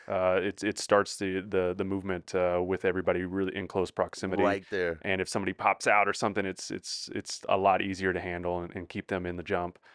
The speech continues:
Speaker 1: Um, I can't say that I created that jump. That
Speaker 2: Oh,
Speaker 1: jump
Speaker 2: really?
Speaker 1: has been around for, for a long, long
Speaker 2: Okay,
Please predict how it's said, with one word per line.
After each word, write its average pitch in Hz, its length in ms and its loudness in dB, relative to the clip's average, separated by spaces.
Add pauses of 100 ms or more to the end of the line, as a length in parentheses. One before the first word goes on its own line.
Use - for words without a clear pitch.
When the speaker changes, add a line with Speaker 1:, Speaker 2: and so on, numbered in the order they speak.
(340)
Speaker 1:
Um, 98 280 6
I 110 80 4
can't 104 280 2
say 110 160 4
that 92 120 4
I 90 160 6 (120)
created 92 340 2
that 87 140 0
jump. 90 280 -4
That 98 100 8
Speaker 2:
Oh, 123 80 12
Speaker 1:
jump 107 120 12
Speaker 2:
really? 107 80 6
Speaker 1:
has 101 80 2
been 101 120 2
around 92 320 0
for, 92 220 -4 (180)
for 104 120 6
a 90 60 6
long, 95 280 6
long 90 140 4
Speaker 2:
Okay, 92 120 -2